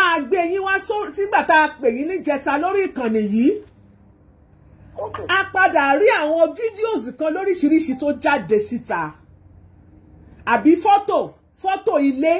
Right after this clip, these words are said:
Speaker 1: a dẹ̀ ráwọn tó ṣe fídíò tá a ti wò wọ́n, tá a ti wò wọ́n lóríṣiríṣi. So, wọ́n wá sọ wípé, ẹ, Ọ̀gbẹ́ni Jamiu tẹ dárúkọ wọn nígbà tẹ jọ sọ̀rọ̀ yẹn.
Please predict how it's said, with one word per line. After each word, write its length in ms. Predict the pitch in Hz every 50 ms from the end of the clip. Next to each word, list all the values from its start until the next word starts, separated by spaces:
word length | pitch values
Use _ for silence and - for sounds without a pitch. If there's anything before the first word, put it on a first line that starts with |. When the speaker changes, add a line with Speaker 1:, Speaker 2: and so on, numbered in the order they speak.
| 392 - -
Speaker 1:
a 180 | _ - 285
dẹ̀ 120 | 269 254 233
ráwọn 260 | 294 359 311 277 -
tó 80 | - 302
ṣe 160 | 285 - 277 262
fídíò 300 | 233 302 320 320 320 226
tá 120 | - 269 247
a 60 | 247
ti 160 | - - 254
wò 160 | 240 214 208 196
wọ́n, 260 | 196 202 202 214 262 - - _ _ _ _ _ _ _ _ _ _ _ _ _ _ _ _ _ _
tá 60 | 302 277
a 80 | 285 277
ti 140 | - 294
wò 120 | 294 247 226
wọ́n 180 | 214 226 247 277
lóríṣiríṣi. 760 | 330 339 330 339 - - 269 262 285 285 - - 233 233 240 233 - _ _ _ _ _ -
So, 100 | - 415
wọ́n 360 | 370 339 311 302 302 349 370
wá 100 | 392 381 381
sọ 120 | - 370 320
wípé, 320 | 339 381 - - - 381 381 370 392 440
ẹ, 140 | - 320 302 - - - 220 196 311 359 -
Ọ̀gbẹ́ni 380 | 311 294 277 - 415 415 403 320
Jamiu 360 | 294 427 440 453 453 427 -
tẹ 160 | - 302 285
dárúkọ 340 | 269 320 320 311 320 - 302
wọn 160 | 269 277 277
nígbà 220 | 320 339 277 311 226
tẹ 160 | - - 233
jọ 140 | 208 240 233
sọ̀rọ̀ 300 | 233 - 220 202 196 202 196
yẹn. 200 | 220 220 226 233